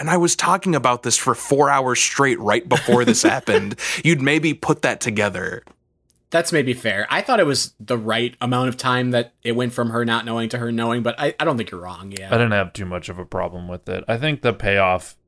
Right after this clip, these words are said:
Speaker 3: is similar, though, like, of her being like, "I'm in a fucking romantic comedy," or whatever, and it's just
Speaker 1: Ain't
Speaker 3: like,
Speaker 1: I?
Speaker 3: it's, yeah, ain't I?
Speaker 1: <laughs>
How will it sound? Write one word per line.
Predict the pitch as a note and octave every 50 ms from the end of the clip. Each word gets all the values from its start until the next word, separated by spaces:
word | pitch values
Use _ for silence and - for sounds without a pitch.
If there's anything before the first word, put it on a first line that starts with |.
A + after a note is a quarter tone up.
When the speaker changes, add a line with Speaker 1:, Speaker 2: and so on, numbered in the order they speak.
| _ _
Speaker 3:
is | - - F#2+ F2 F2
similar, | - - - - - A#2 G2 G2+ G#2 G#2 A2+ A2+ A2+ A#2 A2+ A2+ A#2 C3
though, | C3 A2 A#2 B2 B2+ B2+ C3+ C#3+ C#3+ C3+ -
like, | G#2 G2+ G2 G2 F#2+ - - -
of | - G2 G2 F#2+ F#2 F2+ F2+ - _ _ _ _ _ _ _ _ _ _ _ _ _ _ _ _ _
her | _ - A2 A2 A2+ A2 G#2+ G#2 G#2 G2+ G2+ G2 F#2+ G2+ G#2
being | G2 A#2 A2+ A2 G#2+
like, | G#2 G2+ G2 F#2+ - - -
"I'm | E3 G3 G#3
in | G#3
a | F3 F3
fucking | E3+ - - - G#3 G3 - - G3 G#3
romantic | F#3+ G3 F#3+ F#3+ G3 G3+ F#3+ - A3+ G3+ G#3
comedy," | - - G#3 G#3 G#3 G#3 G3+ G3+ F#3 F3 E3+ D#3 C3+ C3
or | B2 A#2
whatever, | A#2 A#2 A2 G#2+ G#2 F#2+ F#2+ F#2+ F#2+ F#2+ F#2
and | F2 F2+ G#2 G#2 G2+ G#2
it's | G2+ F#2 - - - - - - _ _ _ _ _ _ _ _
just | - - - A2+ G2+ - -
Speaker 1:
Ain't | B2+ B2 A2+
Speaker 3:
like, | G#2 F#2+ F#2 F2+ F2+
Speaker 1:
I? | F2+ - _ _ _ _ _ _
Speaker 3:
it's, | B2+ C3 A#2+ - - -
yeah, | - A2 G#2+ G2+ F2+ F2 -
ain't | - - A2+ A2+ G#2+
I? | F#2+ F2 E2 E2+ F#2 A2 - -
Speaker 1:
<laughs> | -